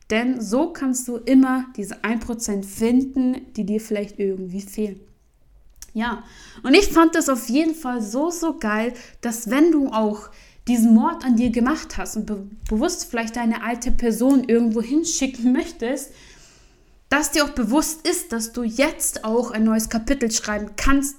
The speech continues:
nicht basierend darauf, was passiert ist, sondern einfach wirklich neu starten kannst mit einem neuen Kapitel. Überleg dir, was dein Buch für einen Titel hat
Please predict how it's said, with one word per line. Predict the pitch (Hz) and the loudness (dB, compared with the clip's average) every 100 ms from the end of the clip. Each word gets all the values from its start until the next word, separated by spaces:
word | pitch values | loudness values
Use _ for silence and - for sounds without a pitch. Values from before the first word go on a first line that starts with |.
| - - | -16 4
nicht | 240 330 - - | 8 12 10 10
basierend | 240 220 247 220 240 | -2 -2 -2 0 0
darauf, | 240 240 233 | 0 -2 -6
was | 214 - | -8 -8
passiert | - 196 - 220 220 - | -10 -8 -2 -2 -2 -2
ist, | 294 - - - - | -2 -2 -12 -20 -20
sondern | - 240 254 262 - | -6 -2 0 0 0
einfach | 262 320 339 - 285 - | 2 4 2 0 -4 -4
wirklich | 190 202 294 294 285 277 - - - | -6 2 2 2 0 0 -4 -20 -8
neu | 262 269 | -4 -2
starten | - - 269 269 262 | -2 2 2 2 -4
kannst | 247 233 | -8 -10
mit | 226 | -4
einem | 226 | 0
neuen | 220 214 | 0 -2
Kapitel. | 214 214 214 - - _ - - - - _ - _ _ - _ | -10 -8 -8 -8 -14 _ -20 -20 -20 -20 _ -20 _ _ -20 _
Überleg | 233 208 247 285 339 - | 0 4 6 6 4 -4
dir, | - 320 381 466 - - - _ - - - - | -2 0 0 -6 -16 -20 -20 _ -20 -20 -20 -2
was | 247 247 | -2 0
dein | 247 226 220 | 0 2 2
Buch | - 220 294 320 | 2 2 2 0
für | - - 269 | -12 -4 2
einen | 254 | 2
Titel | 240 247 254 311 262 | 2 -2 0 0 -2
hat | 277 427 - | -2 -6 -12